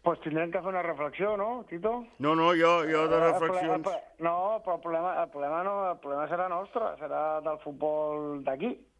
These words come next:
Speaker 1: No és del futbol d'altre lloc. Eh, al final, si els altres equips es-, aspiren i estan a dalt i nosaltres, amb els últims anys,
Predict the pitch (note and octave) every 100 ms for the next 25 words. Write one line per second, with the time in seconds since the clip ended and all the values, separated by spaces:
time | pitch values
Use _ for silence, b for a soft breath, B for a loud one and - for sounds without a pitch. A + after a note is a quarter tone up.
0 | _ _ _ E2 C#3 D3 D3 D3 D3+ D#3
1 | E3 F3 E3+ F3+ D#3+ D3 C#3+ D3+ F3+ D3
2 | C#3 C#3 C#3 C#3 C#3 C#3+ C#3+ D#3 F#3 -
3 | B B B B B - D#3 D#3+ D#3 D#3
4 | D#3+ E3 E3 D#3+ G3 D#3+ D#3+ D#3 - _
5 | _ _ - D#3 D3+ D3+ D3 - E3+ E3+
6 | D#3+ D#3 D#3+ D#3+ F3 F3 E3 D3+ D3 D3
7 | D3 D3+ E3 E3 E3 D#3 D3+ D#3+ D#3 D#3+
8 | D#3 F3+ E3